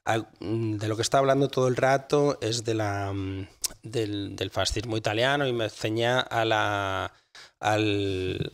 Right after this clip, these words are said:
a Mussolini en el, bueno, el poder, ya un poco antes de llegar al poder, pero vamos, Mussolini en el poder a partir de, de octubre del veintidós, eh, en los años veinte, que esto sí me gusta enfatizarlo, que he hecho una, una mención al final a lo que ocurre en, en el cuarenta y dos y el cuarenta y tres.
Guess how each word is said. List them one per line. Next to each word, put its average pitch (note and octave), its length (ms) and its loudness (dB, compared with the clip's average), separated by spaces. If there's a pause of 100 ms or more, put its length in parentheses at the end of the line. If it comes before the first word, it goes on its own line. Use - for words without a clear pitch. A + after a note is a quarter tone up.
a - 80 -4
Mussolini G#2+ 600 2
en A#2+ 100 0
el, A#2 340 0
bueno, A#2 200 0
el - 60 0
poder, B2+ 240 2
ya A#2+ 140 2
un A2+ 120 -8
poco - 180 -2
antes G#2+ 180 0
de A2 60 0
llegar A2 140 4
al A2 60 0
poder, C#3 160 4
pero G#2 120 0
vamos, G#2+ 100 -2
Mussolini A2 320 0
en B2 40 4
el B2+ 100 2
poder D3 420 4 (320)
a - 160 -4
partir G#2+ 340 0
de, A2 260 0
de A2+ 100 -4
octubre A2+ 320 -2
del A2+ 80 0
veintidós, D3+ 880 0
eh, G#2 920 -2 (120)
en C3 120 -2
los B2 160 -2
años C3 280 0
veinte, A2 480 -2
que - 60 -18
esto - 180 -6
sí - 160 -2
me A2+ 100 0
gusta G#2+ 500 2 (400)
enfatizarlo, C#3+ 1000 0 (320)
que F#2 60 -4
he F#2+ 120 -2
hecho G2 200 -4
una, G2 360 0
una G2+ 220 -2
mención G2 380 -2
al G2+ 100 0
final G#2 440 0
a G#2 60 0
lo F#2+ 140 -4
que - 80 -18
ocurre G2+ 340 -6
en, F#2 260 -4
en F#2 380 -4
el F#2 140 -4
cuarenta F#2+ 380 -2
y - 20 -2
dos G2 180 0
y G#2 40 -4
el G2 60 -4
cuarenta F#2+ 300 -4
y - 20 -8
tres. - 280 -8